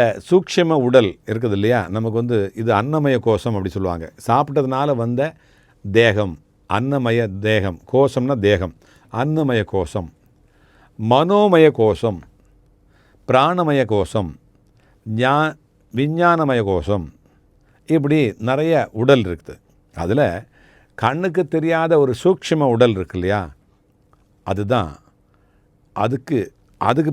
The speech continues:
பவர் வந்தாலே, அது வந்து ச-, சமநிலைப்பட்டாலே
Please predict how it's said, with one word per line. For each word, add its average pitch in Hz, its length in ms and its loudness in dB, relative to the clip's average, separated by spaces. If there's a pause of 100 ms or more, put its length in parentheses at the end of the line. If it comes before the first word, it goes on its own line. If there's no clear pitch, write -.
பவர் 160 280 4
வந்தாலே, 147 360 4 (240)
அது 127 120 2 (140)
வந்து 151 160 2 (140)
ச-, 120 220 4 (100)
சமநிலைப்பட்டாலே 117 960 0